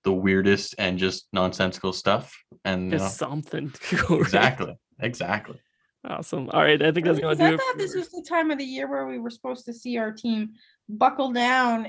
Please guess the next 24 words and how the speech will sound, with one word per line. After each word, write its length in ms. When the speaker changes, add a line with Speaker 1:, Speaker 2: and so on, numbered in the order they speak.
Speaker 3:
and 340
start 280
pushing 300
towards 320
the 80
playoffs, 640
not 240
Speaker 2:
We're 80
Speaker 3:
trying 160
Speaker 2:
the 60
Speaker 3:
to 80
pull 160
Speaker 2:
Oilers, 200
Speaker 3:
a 40
Speaker 2:
sure. 100
Speaker 3:
rabbit 320
out 120
of 80
its 160
hat. 460
Never 220
mind. 360
I'll 200
just, 240